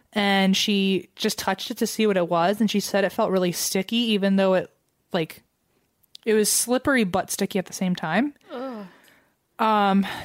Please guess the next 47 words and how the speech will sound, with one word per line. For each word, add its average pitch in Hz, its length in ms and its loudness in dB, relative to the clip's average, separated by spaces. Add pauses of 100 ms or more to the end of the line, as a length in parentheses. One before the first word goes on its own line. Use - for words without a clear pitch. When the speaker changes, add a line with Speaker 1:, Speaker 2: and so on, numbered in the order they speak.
Speaker 1:
ten 240 320 2
minutes 262 320 2
later, 196 520 4
she 202 380 0
went 202 140 4
into 202 220 2
a 190 60 0
full-blown 214 560 2
panic 208 380 2
attack 165 500 -2 (360)
and 202 200 2
said 208 260 2
that 202 140 2
her 208 140 -2
finger 208 480 2
was 185 220 0
burning, 185 560 0
the 175 60 -6
one 190 140 2
that 190 120 2
she 196 100 -2
touched - 260 -4
the 156 80 -4
oil 165 40 2 (300)
Speaker 2:
Oh, 196 120 2
Speaker 1:
with. 180 100 -4
Speaker 2:
no. 165 380 -6
Speaker 1:
Her 214 160 0
finger 220 340 2
was 214 240 2
burning. 185 500 0
She 214 200 0
looked 202 220 -2
at 254 100 2
her 233 120 0
finger, 214 320 2
and 190 80 4
it 185 60 4
was 185 160 2
white 185 280 0
as 196 140 0
if 190 140 -2
it 202 60 0
had 190 160 -2
been 190 160 0
blistered 185 500 -2
over. 202 460 0